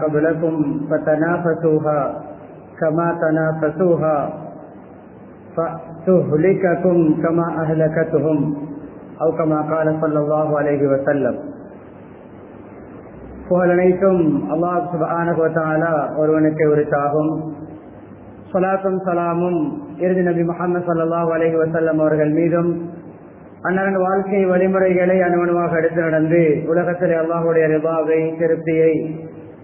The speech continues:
சந்தோஷத்தை அடைந்து கொண்ட சஹாபாக்கள், தாபிஊன்கள், தபவு தாபிஈன்கள், முஸ்லிம்கள், மூமின்கள் அனைவர்கள் மீதும் உண்டாவதாக.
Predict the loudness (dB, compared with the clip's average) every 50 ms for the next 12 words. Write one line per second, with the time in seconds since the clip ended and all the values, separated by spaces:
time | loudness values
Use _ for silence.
0 | -20 -20 -20 -8 -4 -2 0 2 2 2 2 2 2 2 2 2 0 0 0 0
1 | 0 2 2 0 0 0 -2 -4 -4 -4 -4 -2 -2 -2 -2 -2 -2 -4 -2 -2
2 | -4 -4 -4 -4 -4 -2 -2 -2 -2 -2 0 0 0 0 0 0 0 0 0 -2
3 | -2 -2 -2 -2 0 0 0 0 0 0 0 0 0 0 0 0 0 0 0 2
4 | 2 2 0 0 -4 -8 -10 -14 -16 -16 -18 -20 -20 -20 -20 -20 -10 -6 -6 -4
5 | -2 0 2 2 2 2 2 2 2 2 2 2 2 2 2 2 2 2 2 2
6 | 2 2 2 2 2 2 2 2 4 4 4 4 2 2 2 2 2 2 2 2
7 | 2 2 2 2 2 2 4 2 2 2 2 0 0 0 2 2 2 0 -2